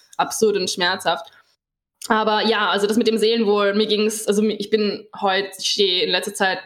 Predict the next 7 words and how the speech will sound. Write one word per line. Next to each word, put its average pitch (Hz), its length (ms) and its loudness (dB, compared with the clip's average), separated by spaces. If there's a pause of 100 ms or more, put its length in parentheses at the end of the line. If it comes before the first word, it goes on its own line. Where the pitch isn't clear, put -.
meistens 180 340 -4
kurz - 200 -6
vor 196 100 -2
sieben 196 220 -2
auf 180 360 -2 (520)
und, 202 560 0 (240)
ähm, 190 640 -2